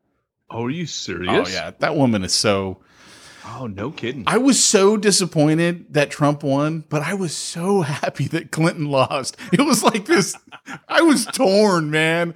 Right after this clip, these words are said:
Speaker 2: I was torn. I admit it. I was torn in that one. I mean, I, I, I took a play out of Brewster's Millions.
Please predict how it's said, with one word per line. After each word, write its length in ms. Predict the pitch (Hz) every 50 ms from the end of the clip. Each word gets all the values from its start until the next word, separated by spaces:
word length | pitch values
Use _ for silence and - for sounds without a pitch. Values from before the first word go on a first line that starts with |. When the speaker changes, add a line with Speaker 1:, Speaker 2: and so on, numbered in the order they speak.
| - - -
Speaker 2:
I 100 | 220 240
was 240 | 302 254 214 202 -
torn. 420 | - - 202 165 175 175 165 147
I 100 | 143 156 208
admit 340 | 214 190 151 147 160 175 165
it. 200 | 147 135 - - - - -
I 160 | 170 185 220
was 220 | 214 175 160 156
torn 420 | - 208 233 240 165 165 160 151 143
in 100 | 135 131
that 300 | 131 127 123 123 - -
one. 280 | 120 117 107 101 101 - _ - - - - - - - - _ -
I 100 | 147 147
mean, 320 | 151 147 143 139 131 - _ _ _ _ _ -
I, 140 | 143 147 151 - -
I, 220 | 160 151 147 135 - -
I 120 | 156 143 135
took 240 | - - 190 175
a 80 | - 180
play 360 | - - 180 151 147 151 156
out 120 | 156 143 127
of 100 | 117 104
Brewster's 500 | 107 120 131 139 135 - 160 143 127 123
Millions. 600 | 135 120 113 110 101 92 90 101 110 - -